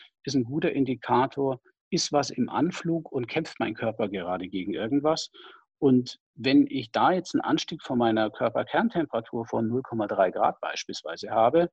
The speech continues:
dann weiß ich, mein Körper ist am Kämpfen und dann werde ich an dem Tag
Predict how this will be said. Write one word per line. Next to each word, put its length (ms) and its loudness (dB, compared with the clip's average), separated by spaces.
dann 120 2
weiß 240 6
ich, 120 -8
mein 100 0
Körper 320 0
ist 140 -4
am 100 -2
Kämpfen 540 -2
und 160 4
dann 140 2
werde 120 4
ich 120 -10
an 100 -4
dem 220 2
Tag 420 0